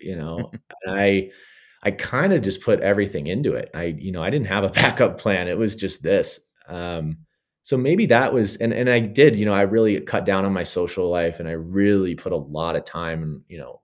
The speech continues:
Speaker 1: into learning the craft. So maybe that's some of it.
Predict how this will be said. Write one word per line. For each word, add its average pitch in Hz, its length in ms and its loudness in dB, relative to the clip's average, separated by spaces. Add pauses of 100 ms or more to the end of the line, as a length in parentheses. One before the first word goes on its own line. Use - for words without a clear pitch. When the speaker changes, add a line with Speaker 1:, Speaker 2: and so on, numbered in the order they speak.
(100)
Speaker 1:
into 82 380 -12 (260)
learning 85 400 -8
the 76 80 -10
craft. 69 500 -10
So - 180 -2
maybe 143 320 -2
that's - 460 -4 (640)
some 110 220 2
of 92 140 0
it. 80 200 0